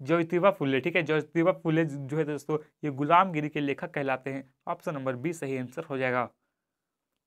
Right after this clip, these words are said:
अगला प्रश्न है कि भारत का सर्वोच्च सम्मान कौन सा है? दोस्तों, भारत में सबसे सर्वोच्च सम्मान कौन सा है?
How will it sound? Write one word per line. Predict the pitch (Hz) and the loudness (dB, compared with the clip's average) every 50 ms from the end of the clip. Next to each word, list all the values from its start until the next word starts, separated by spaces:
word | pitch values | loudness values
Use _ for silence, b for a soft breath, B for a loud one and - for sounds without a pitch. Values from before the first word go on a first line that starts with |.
| _ _ _ _ _ _ _ _ _ _ _ _ _ _ _ _ _ _ _ _ _ _ _ _ _ _ _ _ _ - | _ _ _ _ _ _ _ _ _ _ _ _ _ _ _ _ _ _ _ _ _ _ _ _ _ _ _ _ _ 2
अगला | 175 185 208 240 247 | 4 6 8 6 6
प्रश्न | 240 220 240 240 226 233 220 | 8 8 6 6 6 6 6
है | 220 220 220 226 - _ _ _ | 6 6 6 4 -2 _ _ _
कि | - 202 | -4 0
भारत | 170 180 175 202 233 254 262 240 | 2 6 6 6 6 6 4 2
का | - - 208 208 202 202 - _ _ | 6 6 6 6 6 2 -4 _ _
सर्वोच्च | - - 208 202 202 233 240 240 | 0 4 6 6 8 6 6 4
सम्मान | - 208 180 175 180 202 185 | 4 4 6 6 4 4 4
कौन | - - 175 185 | 4 4 4 4
सा | 170 - 147 | 4 0 -2
है? | |
दोस्तों, | 139 185 190 - 202 | -2 -2 -2 -2 0
भारत | 170 170 180 185 180 | 4 4 4 4 4
में | 202 196 | -2 0
सबसे | - 170 160 - 180 | 0 0 0 -2 -4
सर्वोच्च | - - 170 151 165 175 170 | -2 -2 0 2 2 0 0
सम्मान | - 170 156 156 165 170 | -2 2 4 4 2 4
कौन | 160 147 147 156 | 2 2 2 2
सा | 156 - 160 | 2 2 4
है? | 156 156 | 4 4